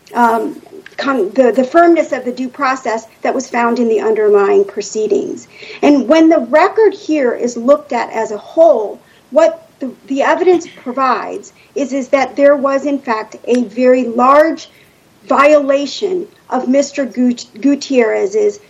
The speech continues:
Fifth Amendment right to due process. Now, while litigants in removal proceedings don't have a whole host of rights, what they do maintain, and what the courts have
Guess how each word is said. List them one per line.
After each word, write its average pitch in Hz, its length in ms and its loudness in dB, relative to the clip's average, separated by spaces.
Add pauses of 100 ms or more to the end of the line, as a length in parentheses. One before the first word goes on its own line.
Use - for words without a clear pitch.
Fifth 302 420 0
Amendment 226 480 -2
right 214 400 -6
to - 100 -12
due 202 240 -2
process. - 800 -6 (360)
Now, 285 240 2
while 349 520 4
litigants 277 600 -6
in 247 260 -2
removal 269 400 0
proceedings 226 640 -6
don't 277 380 0
have 233 320 -4
a 226 60 -4
whole 269 440 0 (160)
host 320 560 -2 (320)
of 254 300 0
rights, 220 640 0
what 277 160 -4
they 311 160 0
do 381 500 2
maintain, 247 540 -8
and 240 180 -8
what 254 160 -8
the 262 60 -14
courts 302 340 -8
have 285 320 -4